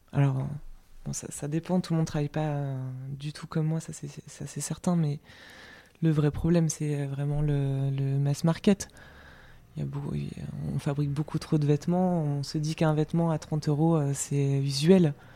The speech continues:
c'est, euh, c'est normal. C'était pas le cas, euh, de, de,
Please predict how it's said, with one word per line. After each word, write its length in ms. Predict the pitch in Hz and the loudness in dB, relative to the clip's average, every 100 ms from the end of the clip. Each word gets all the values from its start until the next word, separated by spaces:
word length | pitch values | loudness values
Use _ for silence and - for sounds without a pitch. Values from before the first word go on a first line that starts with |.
| - - - - | -20 -20 -20 -10
c'est, 360 | - 151 147 | -2 2 4
euh, 500 | 143 139 139 135 135 | 4 4 2 0 0
c'est 220 | 135 - | -4 0
normal. 500 | 135 135 160 180 143 - - - - - | 4 6 8 8 6 2 -14 -20 -20 -20
C'était 180 | - - | -6 -2
pas 160 | 143 135 | 2 2
le 40 | |
cas, 280 | - 170 165 | 6 6 8
euh, 180 | 156 143 | 6 4
de, 400 | 135 135 135 135 139 139 143 135 | 0 -2 -2 -2 -2 -4 -6 -8
de, 120 | 139 | -8